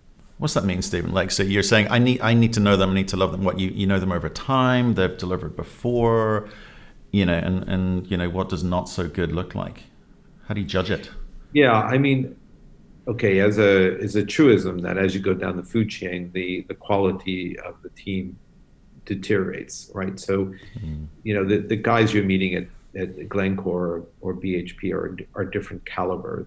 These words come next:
Speaker 2: than the people in junior mining, but by definition. You know, the guys in junior mining are a little bit rough around the edges, and, and they,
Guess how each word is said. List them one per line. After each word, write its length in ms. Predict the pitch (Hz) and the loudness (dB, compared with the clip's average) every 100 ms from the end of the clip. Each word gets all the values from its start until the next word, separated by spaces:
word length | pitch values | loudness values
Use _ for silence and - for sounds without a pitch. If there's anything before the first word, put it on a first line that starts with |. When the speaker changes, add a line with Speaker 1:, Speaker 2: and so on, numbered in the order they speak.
| - | -10
Speaker 2:
than 120 | 87 | -10
the 80 | 85 | -10
people 360 | - 98 - - | -10 -10 -12 -18
in 80 | |
junior 280 | - 87 85 | -16 -16 -14
mining, 360 | 85 87 - - - | -14 -14 -14 -20 -4
but 260 | 117 - - | -2 -2 0
by 120 | 123 | 2
definition. 600 | 120 120 110 90 - - _ _ - | 2 0 -2 -6 -10 -18 _ _ -14
You 120 | 92 | -10
know, 60 | 87 | -8
the 80 | 95 | -6
guys 300 | 104 107 92 | 0 0 0
in 100 | 95 | -4
junior 240 | 98 87 | -4 -6
mining 400 | 87 90 87 87 | -6 -6 -8 -10
are 280 | 85 87 - - - - - - | -12 -12 -14 -20 -20 -20 -14 -2
a 40 | |
little 160 | 101 95 | 0 2
bit 160 | 95 | 2
rough 240 | 98 95 - | 2 0 0
around 160 | 92 | -2
the 140 | 90 92 | 0 0
edges, 500 | 95 95 90 87 87 | 0 0 -4 -6 -8
and, 240 | 87 90 - - - - _ 92 | -10 -10 -16 -20 -20 -20 _ -6
and 420 | 90 90 85 - - | -6 -6 -8 -12 -2
they, 460 | 98 101 98 95 | 2 4 2 -2